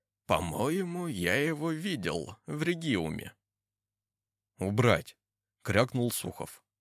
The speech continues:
Малютка Свен и пожиратель смерти сорвались с места и бросились догонять мужичонку.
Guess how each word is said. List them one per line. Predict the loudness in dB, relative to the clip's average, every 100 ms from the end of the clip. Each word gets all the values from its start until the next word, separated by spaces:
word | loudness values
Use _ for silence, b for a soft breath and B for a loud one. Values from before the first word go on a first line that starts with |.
| _ _ B B B
Малютка | 2 2 2 0 -2
Свен | 0 0 0
и |
пожиратель | 2 4 4 4 2 0
смерти | 0 0 0 -2 -4 -8 B B
сорвались | 0 2 2 0 2 2
с | 2
места | 0 0 0 0
и | 0
бросились | -2 2 0 2 0 0 4
догонять | 4 6 4 2 0
мужичонку. | -2 0 0 0 0 -4 -14 -20